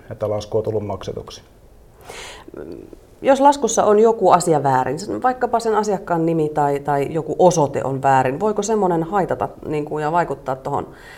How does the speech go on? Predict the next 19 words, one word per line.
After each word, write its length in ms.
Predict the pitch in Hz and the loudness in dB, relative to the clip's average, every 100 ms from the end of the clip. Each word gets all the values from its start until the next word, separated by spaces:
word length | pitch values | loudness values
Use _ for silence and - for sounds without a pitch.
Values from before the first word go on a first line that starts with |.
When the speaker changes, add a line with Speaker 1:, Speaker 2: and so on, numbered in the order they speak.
| - - - | -20 -20 -8
Speaker 2:
ää, 280 | 117 139 - | -2 -2 -2
laskun 300 | 143 139 135 | -6 -6 -6
maksamiseen 580 | 131 - - - - | -6 -8 -8 -6 -6
ja 60 | 104 | -6
sen 180 | 143 135 | -6 -6
a-, 100 | - - - - - - - - - - - | -8 -12 -20 -20 -20 -20 -20 -20 -20 -20 -10
oikein 260 | - 151 147 | -4 -2 0
Speaker 1:
No, 60 | 143 | 0
Speaker 2:
menemiseen? 440 | 135 107 - 160 156 | -2 -6 -10 -12 -8
Speaker 1:
no 220 | 151 175 | -4 0
osoitetieto 640 | 190 170 127 - 120 110 | 2 2 0 -2 0 2
nyt 180 | 127 123 | 0 2
varmaankin, 480 | 127 123 104 101 110 | 2 2 0 -4 -4
että 160 | 107 120 | 0 0
jos 140 | 113 | 2
on, 140 | 123 117 | 0 0
jos 140 | 135 139 | 0 2
on 100 | 131 | 4
valittu 480 | 143 139 139 117 | 6 4 2 -2